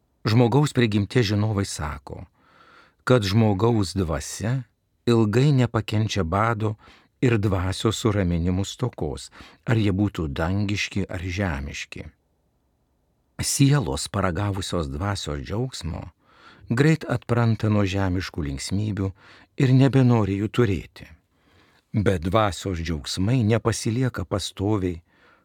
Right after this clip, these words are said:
kartais pašalina juos Dievas. Tada susidaro neįprasta padėtis.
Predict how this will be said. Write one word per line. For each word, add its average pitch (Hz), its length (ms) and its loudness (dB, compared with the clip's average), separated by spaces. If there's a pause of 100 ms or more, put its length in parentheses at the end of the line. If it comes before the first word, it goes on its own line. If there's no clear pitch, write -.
(120)
kartais 113 400 0
pašalina 98 640 -2
juos 87 240 -6
Dievas. 85 600 -8 (1200)
Tada 123 240 4
susidaro 120 640 2
neįprasta 107 640 0
padėtis. 87 680 -6